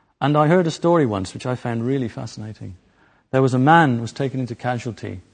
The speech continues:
who'd got a nail through his foot, and he was in utter agony, absolute agony. And they had to give him morphine, you know, which is sort of like serious stuff. It's the only way they could, could have cut the boot off his foot was to give him morphine. And they did.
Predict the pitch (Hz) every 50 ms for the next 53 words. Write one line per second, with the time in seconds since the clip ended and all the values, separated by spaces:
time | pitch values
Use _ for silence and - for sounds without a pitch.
0 | _ _ _ _ _ _ _ - 120 123 120 117 131 117 113 107 110 120 131 139
1 | 127 120 110 - - 110 107 107 101 - - _ - 123 113 - - - _ _
2 | _ _ _ _ - 123 135 160 170 143 120 110 131 123 - - - _ - 202
3 | - - - 107 - - 113 120 113 117 107 101 95 98 _ - - 101 - _
4 | - - - - 113 104 104 123 156 156 127 - - 131 131 123 120 113 110 104
5 | 98 - _ _ _ _ _ _ _ _ _ _ _ _ _ _ _ _ _ _
6 | - - 139 175 226 254 - 170 139 147 127 123 120 120 123 139 160 165 156 -
7 | - 120 101 95 113 151 123 110 123 123 127 131 - 151 - - 147 131 135 139
8 | - - - 233 208 127 101 - - 202 190 127 - _ _ _ _ _ _ _
9 | _ _ _ _ - - - - 190 208 202 185 151 147 160 165 143 120 120 117
10 | - - 117 110 - - 143 127 - - - - - - - 123 117 117 104 -
11 | 143 139 135 - 117 98 - 113 - - - 143 131 - - - _ _ _ -
12 | 139 - 135 120 135 123 127 123 123 127 131 143 135 - - 120 104 98 95 -
13 | _ _ _ _ _ _ _ _ _ _ _ - 123 131 135 135 131 165 160 127
14 | 104 -